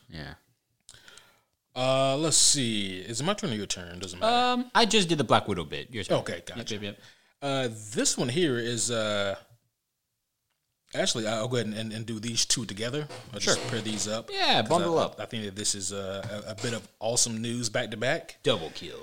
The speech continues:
Speaker 2: Uh, so this one is for sure. W B is proceeding forth with a live action Zatanna film.
Speaker 1: Oh,
Speaker 2: Yeah,
Speaker 1: very
Speaker 2: yeah.
Speaker 1: cool.
Speaker 2: Hell
Speaker 1: Okay.
Speaker 2: yeah.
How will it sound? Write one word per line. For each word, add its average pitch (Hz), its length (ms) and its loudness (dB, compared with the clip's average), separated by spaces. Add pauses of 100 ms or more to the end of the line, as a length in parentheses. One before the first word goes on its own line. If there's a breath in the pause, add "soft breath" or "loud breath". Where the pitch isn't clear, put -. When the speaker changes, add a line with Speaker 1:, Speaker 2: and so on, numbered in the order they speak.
(160)
Speaker 2:
Uh, 135 320 4
so 135 500 6
this 151 260 6
one 233 100 4
is 190 80 6
for - 140 0
sure. 120 460 6
W 165 400 0
B 165 300 0
is 156 160 4
proceeding 143 640 4
forth 127 480 2
with 113 160 -6
a 104 120 -2
live 110 340 -2
action 117 360 0
Zatanna 113 520 0
film. 92 380 -8 (680 soft breath)
Speaker 1:
Oh, 427 500 4
Speaker 2:
Yeah, 110 100 -2
Speaker 1:
very 440 320 6
Speaker 2:
yeah. 180 80 2
Speaker 1:
cool. 107 520 6
Speaker 2:
Hell 156 240 4
Speaker 1:
Okay. 190 140 6
Speaker 2:
yeah. 214 200 2